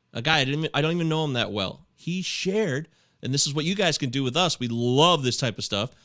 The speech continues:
This goes back to what we were talking about earlier, too, about how people love the show and they privately, I get, we get D Ms, we get messages all the time saying, "Really love what you guys are doing. I'm very, very supportive of it."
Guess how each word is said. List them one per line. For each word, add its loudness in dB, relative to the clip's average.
This 2
goes 2
back 4
to -6
what 4
we 4
were 2
talking 4
about 6
earlier, 0
too, 0
about 2
how 2
people 0
love 4
the 4
show 2
and 2
they 0
privately, 0
I 2
get, -4
we 0
get 0
D 0
Ms, 0
we -2
get 2
messages -2
all 2
the -4
time -4
saying, -4
"Really 2
love 2
what -2
you -8
guys 2
are -4
doing. -2
I'm -4
very, -4
very -2
supportive -4
of -2
it." -4